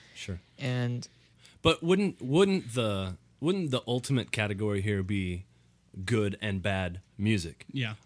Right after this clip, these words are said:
Speaker 1: Or good and bad theology, or good and bad songs, or, uh, on a grand level, what's good and bad for the growth of our people.
Speaker 3: Yeah, I agree.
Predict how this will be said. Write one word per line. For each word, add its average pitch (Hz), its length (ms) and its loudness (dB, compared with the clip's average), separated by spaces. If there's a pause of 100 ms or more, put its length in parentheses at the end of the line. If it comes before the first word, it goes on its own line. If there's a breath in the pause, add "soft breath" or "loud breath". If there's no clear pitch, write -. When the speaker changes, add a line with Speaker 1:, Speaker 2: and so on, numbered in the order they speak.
Speaker 1:
Or 98 440 0 (360 soft breath)
good 110 240 2
and 98 100 0
bad 90 280 -4
theology, 90 680 -4
or 101 300 -2
good 104 260 -2
and 98 140 0
bad 92 320 -4
songs, 95 520 -2
or, 123 500 6 (420 soft breath)
uh, 98 220 -4
on 107 200 -2
a 95 60 0
grand 107 360 -2
level, 90 400 -4
what's 127 360 4
good 110 560 0
and 101 280 0
bad 107 480 -2
for - 140 -6
the 101 100 -2
growth 95 400 -2
of 95 160 -4
our 98 120 -4
people. 90 380 -6 (160)
Speaker 3:
Yeah, 139 220 2 (120)
I 120 80 -6
agree. 110 340 -6